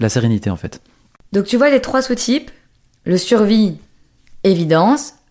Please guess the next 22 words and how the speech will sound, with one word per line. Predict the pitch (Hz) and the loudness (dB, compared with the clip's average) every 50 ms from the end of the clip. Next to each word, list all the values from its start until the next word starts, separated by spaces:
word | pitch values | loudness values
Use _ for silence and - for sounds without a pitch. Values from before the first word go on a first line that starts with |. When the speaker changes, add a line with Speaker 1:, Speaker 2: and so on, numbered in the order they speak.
| _ _ - | _ _ 0
Speaker 2:
le | 180 202 220 220 | 2 2 4 4
tête-à-tête, | 240 240 226 226 214 214 208 202 190 190 - - - - | 4 4 4 2 2 2 2 2 2 0 -2 -10 -12 -4
tu | - 208 | 0 2
viens | 214 220 214 | 2 4 4
d'expliquer, | 202 202 208 - - 214 208 208 - 208 208 196 - - - - _ _ _ _ - _ _ _ _ _ _ _ - | 4 2 0 0 -2 -2 0 2 2 2 2 2 0 -2 -8 -16 _ _ _ _ -20 _ _ _ _ _ _ _ -2
non-évidence, | 170 180 196 214 254 254 247 220 190 175 185 170 175 175 208 254 247 - - | 2 4 6 6 6 6 4 2 2 0 2 2 4 4 4 2 2 2 0
<laughs> | 202 - - 180 160 175 208 | 0 0 -2 -4 -4 -2 -2
Speaker 1:
Mhm. | 110 208 202 196 220 | 0 0 0 0 0
Speaker 2:
c'est | 202 | 2
un | 202 196 196 196 208 | 2 2 2 2 2
peu | 208 233 | 2 2
binaire, | 208 196 220 220 214 214 226 254 302 311 311 - - - - - _ _ _ - | 2 4 4 6 6 4 4 2 2 0 -2 -6 -16 -20 -20 -20 _ _ _ 2
et | - 302 | 2 4
le | 349 339 | 2 2
social. | - - 233 233 - 175 147 131 - - - _ _ _ _ _ _ _ _ - - - - - _ _ _ _ _ - - - _ - _ - | 2 0 -2 0 2 0 0 0 -2 -8 -16 _ _ _ _ _ _ _ _ -20 -20 -20 -20 -20 _ _ _ _ _ -20 -20 -20 _ -20 _ -2
Speaker 1:
Le | 135 135 143 | 0 0 0
social, | - - 147 135 - 160 165 170 170 | 0 0 -2 0 2 2 2 2 2
je | 160 143 | 2 2
m'y | 139 127 | 2 0
retrouve | 123 - - 127 123 | 0 -2 -2 0 0
un | 120 110 | 0 0
peu. | - 110 101 104 | 0 -2 -2 -2